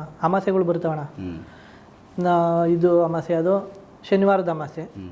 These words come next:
Speaker 1: ಮಂಗಳವಾರ ಅಮಾಸೆ, ಭಾನುವಾರ ಅಮಾಸೆ, ಇಂಥ
Speaker 2: ಹ್ಮ್.
Speaker 1: ಜಾಗದಲ್ಲಿ ನಾವೇನಾರು ಯಾರಾರ ಒಂದು ಮಶಾಣದಲ್ಲಿ ಯಾರಾದ್ರೂ ಹೆಣ ಹೋದ್ರು ಅಷ್ಟೇನೆ,
Speaker 2: ಹ್ಮ್.
Speaker 1: ನಾವು ಹೋಗೋದೇ ಬೇಡ, ಆ ಶಕ್ತಿ ನಮಗೆ ಬರುತ್ತೆ.
Speaker 2: ಹ್ಮ್, ಹ್ಮ್.
Speaker 1: ಸವಾರೋಡೆ ಅಂದ್ರೆ ಅಮ್ಮನವರು ಅದ್ರ ಮೇಲೆ ಕೂತ್ಕೊಂಡಿರ್ತಾರೆ, ಯಾರಿಗೂ
Speaker 2: ಹ್ಮ್.
Speaker 1: ಗೊತ್ತಿಲ್ಲ ಇದು ಮ್ಯಾಟ್ರು.
Speaker 2: ಹ್ಮ್.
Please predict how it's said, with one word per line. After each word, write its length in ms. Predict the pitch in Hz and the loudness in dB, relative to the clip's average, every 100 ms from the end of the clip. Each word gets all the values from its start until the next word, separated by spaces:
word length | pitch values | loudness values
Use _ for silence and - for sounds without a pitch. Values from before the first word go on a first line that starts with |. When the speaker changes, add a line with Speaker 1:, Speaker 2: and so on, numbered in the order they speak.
| 87 | -2
Speaker 1:
ಮಂಗಳವಾರ 380 | 185 190 190 175 | 0 2 2 0
ಅಮಾಸೆ, 300 | 151 147 196 | -4 -6 -2
ಭಾನುವಾರ 360 | 180 185 180 | 0 2 0
ಅಮಾಸೆ, 260 | 156 143 - | -4 -8 -10
ಇಂಥ 260 | 190 190 214 | -6 -2 0
Speaker 2:
ಹ್ಮ್. 100 | 202 | 2
Speaker 1:
ಜಾಗದಲ್ಲಿ 400 | 196 185 196 196 | 2 0 -2 0
ನಾವೇನಾರು 420 | 180 175 185 175 | -2 -2 -2 0
ಯಾರಾರ 300 | 160 170 175 | 0 0 0
ಒಂದು 640 | 175 165 156 156 151 185 208 - - - - - - | 0 -2 -4 -4 -6 -12 -16 -20 -20 -20 -20 -18 -6
ಮಶಾಣದಲ್ಲಿ 460 | 170 165 180 175 170 | -4 -2 0 2 2
ಯಾರಾದ್ರೂ 320 | 160 170 170 | 2 2 2
ಹೆಣ 160 | 156 | 0
ಹೋದ್ರು 300 | 170 175 165 | 2 2 2
ಅಷ್ಟೇನೆ, 300 | 165 - 156 | -2 -4 -10
Speaker 2:
ಹ್ಮ್. 320 | 170 - - - - | -10 -14 -16 -16 -4
Speaker 1:
ನಾವು 220 | 165 165 | 0 4
ಹೋಗೋದೇ 260 | 180 196 180 | 4 4 2
ಬೇಡ, 140 | 170 220 | 0 -2
ಆ 100 | 175 | -4
ಶಕ್ತಿ 300 | - 180 247 | -6 -8 -4
ನಮಗೆ 240 | 202 160 | -4 -4
ಬರುತ್ತೆ. 420 | 147 143 - - - - - | -6 -8 -12 -20 -20 -20 -14
Speaker 2:
ಹ್ಮ್, 200 | 98 87 | -12 -10
ಹ್ಮ್. 340 | 85 82 82 76 69 - - - - - - - - - - - | -12 -16 -16 -16 -16 -20 -20 -20 -20 -20 -20 -20 -20 -20 -8 0
Speaker 1:
ಸವಾರೋಡೆ 460 | 175 190 190 170 | 2 4 2 0
ಅಂದ್ರೆ 240 | 165 170 208 | -2 0 -2
ಅಮ್ಮನವರು 460 | 170 175 190 185 | 0 -2 0 2
ಅದ್ರ 160 | 202 170 | 2 0
ಮೇಲೆ 160 | 180 | -4
ಕೂತ್ಕೊಂಡಿರ್ತಾರೆ, 840 | 208 185 175 208 196 175 147 147 - - | -4 -4 0 0 0 0 -4 -6 -10 -2
ಯಾರಿಗೂ 240 | 165 196 | 2 2
Speaker 2:
ಹ್ಮ್. 80 | 185 | 2
Speaker 1:
ಗೊತ್ತಿಲ್ಲ 280 | 170 185 180 | 0 2 2
ಇದು 160 | 160 | 2
ಮ್ಯಾಟ್ರು. 300 | 156 160 156 | -2 -6 -6
Speaker 2:
ಹ್ಮ್. 520 | 147 - - 98 92 | -10 -14 -14 -10 -10